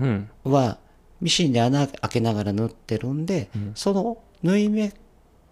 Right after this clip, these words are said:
Speaker 2: 穴からお水が入ってきちゃう恐れがあるから、
Speaker 1: うん。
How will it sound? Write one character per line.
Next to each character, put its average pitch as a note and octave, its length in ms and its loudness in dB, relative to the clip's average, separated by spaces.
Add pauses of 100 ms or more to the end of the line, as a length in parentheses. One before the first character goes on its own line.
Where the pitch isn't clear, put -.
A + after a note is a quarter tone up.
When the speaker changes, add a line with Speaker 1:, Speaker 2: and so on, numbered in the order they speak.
(160)
Speaker 2:
穴 F#3+ 240 4
か D3+ 160 -2
ら F2+ 320 -2
お G#2+ 240 2
水 B2 240 0
が A2+ 80 -2
入 B2 220 -2
っ A2+ 40 -6
て - 160 -10
き - 80 -10
ち - 120 -4
ゃ E2+ 40 -2
う E2+ 60 -4
恐 F2 220 -4
れ F2+ 100 0
が E2 100 -4
あ D#2+ 60 -4
る D#2+ 80 -8
か - 160 -8
ら、 C3+ 200 -2
Speaker 1:
う A2+ 60 0
ん。 F2+ 140 -2